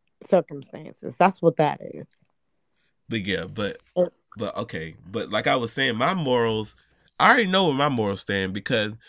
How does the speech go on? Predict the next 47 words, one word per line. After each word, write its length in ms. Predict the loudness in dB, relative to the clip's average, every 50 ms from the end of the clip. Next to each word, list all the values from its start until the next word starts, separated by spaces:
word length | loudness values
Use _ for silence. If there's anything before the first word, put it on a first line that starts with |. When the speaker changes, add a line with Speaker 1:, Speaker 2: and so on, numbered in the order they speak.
| -18 _ -4
Speaker 2:
when 100 | -4 -2
the 100 | 0 2
allegations 800 | 4 4 4 2 2 2 2 2 2 0 -2 -2 -4 -6 -6 -8
against 520 | -8 -6 -6 -6 -4 -2 -4 -4 -4 -4
the, 340 | -6 -6 -6 -8 -10 -12 -12 -12
the, 320 | -6 -2 -2 -2 -2 -4 -8 -14 -18 _
with 140 | -8 -2 0
the 100 | 2 4
allegations 600 | 6 4 4 4 4 2 2 4 4 2 0 0
that 180 | 2 0 0 0
kicked 260 | 0 -2 -2 0 0
off 160 | 0 0 0
all 220 | 0 0 2 2 2
the 100 | 0 0
allegations 680 | 0 0 0 0 -2 -2 -2 -2 -2 -2 -4 -4 -4
about 300 | -2 0 2 2 2 2
everything, 420 | 0 0 0 -2 -2 -4 -6 -6 -6
'cause 140 | -6 -4
my 100 | -4 -4
lawyer 280 | -2 -2 -2 -2 -4 -4
keep 200 | -6 -6 -6 -4
on 80 | -4 -4
telling 240 | -2 -4 -4 -4
me 180 | -6 -8 -8 -10 -14 -18 -20 -20 -18 -16
I, 400 | -16 -16 -14 -16 -14 -8 -6 -2
I 40 | 0 0
shouldn't 240 | 0 0 0 -2
say 120 | -4 -4 -4
people's 300 | -4 -6 -8 -8 -6 -6
names. 300 | -4 -4 -6 -6 -10 -14 -16 -18 -20 -20 -20 _ _ _ -20 -20 _ _ _ _ -10 -4
When 140 | -2 0 0
the 100 | 2 4
allegate-, 420 | 4 4 4 4 4 4 4 4
when 120 | 4 2 0
the 80 | 0
first 340 | 2 4 6 6 6 4 2
person, 320 | 2 2 2 2 2 -2 -2
when 80 | -2
the 80 | -2 -2
first 340 | 0 0 0 0 0 -2 0
big 220 | 0 0 0 0
wig, 320 | 0 0 2 2 0 0
white 300 | 0 2 2 2 0 -2
big 180 | -4 -4 -4 -4
wig 320 | -6 -6 -6 -6 -4 -2
dude 240 | -2 -2 -2 -2 -2
got 220 | 0 0 0 0